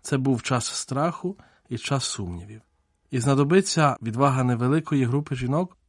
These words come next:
щоб перемогти цей страх. І не тому, що вони зрозуміли більше, ніж інші, і не тому, що у них була більша впевненість у вірі. Просто тому, що любов може усе. Тільки любов може заповнити порожнечу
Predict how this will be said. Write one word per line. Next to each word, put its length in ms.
щоб 320
перемогти 680
цей 280
страх. 460
І 80
не 100
тому, 240
що 200
вони 160
зрозуміли 540
більше, 460
ніж 300
інші, 420
і 80
не 100
тому, 280
що 240
у 40
них 360
була 480
більша 480
впевненість 680
у 60
вірі. 400
Просто 300
тому, 240
що 380
любов 540
може 420
усе. 340
Тільки 300
любов 320
може 260
заповнити 560
порожнечу 720